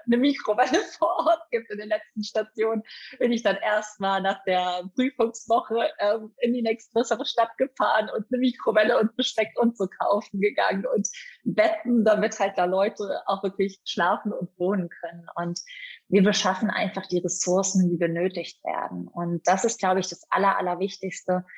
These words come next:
nicht Menschen zu sagen, „Du musst es so oder so machen“, nicht unseren Stationen ma-, sagen, „Du musst es so oder so machen“, sondern ihnen das an die Hand zu geben, was sie brauchen. Sowohl den Leuten, die helfen wollen, als auch den Stationen. Und wir sind so die Brücke, über die man laufen kann, wenn man mithelfen möchte.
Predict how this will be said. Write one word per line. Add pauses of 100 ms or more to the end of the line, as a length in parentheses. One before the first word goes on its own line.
(200)
nicht
Menschen
zu
sagen,
„Du
musst
es
so
oder
so
machen“,
nicht
unseren
Stationen
ma-,
sagen,
„Du
musst
es
so
oder
so
machen“, (320)
sondern
ihnen
das
an
die
Hand
zu
geben,
was
sie
brauchen.
Sowohl
den
Leuten,
die
helfen
wollen, (100)
als
auch
den
Stationen.
Und
wir
sind
so
die (380)
Brücke,
über
die
man
laufen
kann,
wenn
man
mithelfen
möchte.